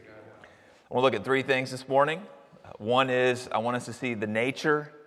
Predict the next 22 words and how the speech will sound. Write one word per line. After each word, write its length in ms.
of 160
anger. 520
I 60
want 180
us 120
to 60
see 200
God's 280
response 920
to 140
anger. 480
And 100
I 40
want 160
us 100
to 60
see 280
how 200
we 180
overcome 720
our 200
anger. 380